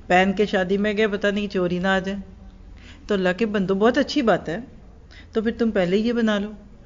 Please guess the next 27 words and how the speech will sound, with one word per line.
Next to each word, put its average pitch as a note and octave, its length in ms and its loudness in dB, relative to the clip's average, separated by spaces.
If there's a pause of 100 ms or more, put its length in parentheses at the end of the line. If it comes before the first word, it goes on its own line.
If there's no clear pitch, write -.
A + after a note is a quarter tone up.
(280)
जितने B3+ 340 4
में C4+ 160 6
सोने A3+ 340 2
का A3+ 120 4
एक A#3 260 4
सेट A#3 260 4
दुल्हन A3 280 2
को A#3+ 120 2
दिया, A3 280 2
चांदी A3 400 2
के A#3+ 120 2
दस G#3+ 380 4
दे G3+ 160 4
दोगे। F#3+ 320 2 (720)
लेकिन A3 400 0 (320)
क्या A#3 240 2
करें G#3+ 440 2
हम F#3+ 200 -2
अपने F#3 300 -2
इस F3+ 100 -8
कल्चर E3+ 420 -6
का? E3 220 -12 (760)
मर्दों G#3+ 400 4
की, A3 400 2
याद G3+ 280 6
रखिए, G#3 420 2
रग G#3 560 6